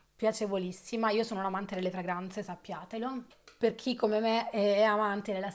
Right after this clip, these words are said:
della, delle fragranze nei prodotti di make-up, di skincare, mi può capire,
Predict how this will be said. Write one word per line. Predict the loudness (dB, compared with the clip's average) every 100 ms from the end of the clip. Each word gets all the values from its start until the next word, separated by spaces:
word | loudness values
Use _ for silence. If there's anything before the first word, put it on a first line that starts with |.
| -2
della, | 0 2 2 0
delle | 0 0
fragranze | -2 -2 -2 -4
nei | -6
prodotti | -2 -2 -2 -6 -10 -6 -4
di | -2 -2
make-up, | -2 -2 -4 -4
di | -6
skincare, | -6 -4 -4 -6 -10 -12 -12
mi | -8
può | -8
capire, | -6 -6 -4 -4 -4